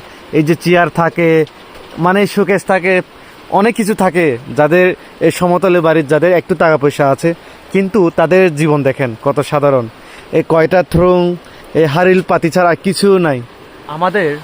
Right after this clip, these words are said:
পাহাড়ে মানুষের জীবন কত সাধারণ দেখেন, মানে এই যে আমি এই মুহূর্তে আছি একটা জুম ঘরে, এটা আমাদের এক ভাইয়ের, ম্রো সম্প্রদায়ের জুম ঘর।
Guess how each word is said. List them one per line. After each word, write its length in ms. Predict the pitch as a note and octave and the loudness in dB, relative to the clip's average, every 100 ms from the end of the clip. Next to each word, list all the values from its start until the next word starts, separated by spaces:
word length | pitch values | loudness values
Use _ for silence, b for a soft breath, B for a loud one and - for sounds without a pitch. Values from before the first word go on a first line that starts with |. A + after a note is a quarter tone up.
| - | -6
পাহাড়ে 280 | D#3 D#3 F#3 | -4 -2 -4
মানুষের 480 | E3 D#3 D#3+ F#3+ D3 | -4 -6 -6 -10 -10
জীবন 280 | C#3 B2+ C#3 D#3+ - - - - - - | -10 -10 -12 -16 -20 -20 -20 -20 -14 -10
কত 260 | D#3 F#3 - | -6 -4 -2
সাধারণ 380 | F#3 F3+ F#3+ D#3 | -2 -2 -2 -4
দেখেন, 360 | C#3 E3 C#3+ A#2 D3 - - - - - - - | -6 -6 -8 -8 -16 -20 -20 -20 -20 -20 -20 -14
মানে 440 | C#3 E3 G3 G3+ G3+ - | -8 -4 -2 -4 -8 -10
এই 120 | F3 E3+ | -8 -4
যে 100 | G3 | -2
আমি 220 | E3 G3+ | -2 -6
এই 100 | F#3 | -6
মুহূর্তে 280 | E3+ F3+ F#3+ | -8 -2 -2
আছি 400 | D#3 - D#3 C#3+ | -2 -6 -8 -8
একটা 360 | C3 D#3+ D3+ C3 | -6 -4 -4 -4
জুম 180 | C3 C3+ C#3 | -10 -10 -6
ঘরে, 280 | D3 B2 A2+ | -6 -8 -12
এটা 260 | B2+ D#3 D3 | -8 -4 -4
আমাদের 460 | D3+ D3 D#3 D#3 - - - - | -4 -2 -2 -4 -8 -20 -20 -12
এক 120 | C#3+ C3 C#3+ | -10 -8 -4
ভাইয়ের, 380 | D3+ D#3+ C#3 C#3+ | -2 -2 -6 -10
ম্রো 180 | C#3 C3+ - | -10 -10 -10
সম্প্রদায়ের 680 | D#3 D#3 D3 D#3 D#3 E3 D3 B2 | -10 -8 -6 -6 -6 -8 -10 -12
জুম 200 | B2+ B2 | -12 -8
ঘর। 200 | C#3+ | -8